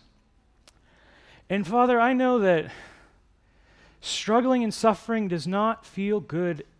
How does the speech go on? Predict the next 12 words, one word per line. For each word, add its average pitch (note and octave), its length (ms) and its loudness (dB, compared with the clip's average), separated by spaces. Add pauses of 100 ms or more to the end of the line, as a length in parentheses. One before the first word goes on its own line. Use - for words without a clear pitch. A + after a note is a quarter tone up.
ever. C3 460 -10 (840)
But F3+ 220 0
I'm G#3 120 0
asking G#3+ 540 -2
God, D#3 440 0 (2500)
we A3 140 -2
just F4 200 -2
want C4+ 140 -2
to G3 60 -2
be E3+ 100 -4
yours C3 400 -6
today. G#2 560 -12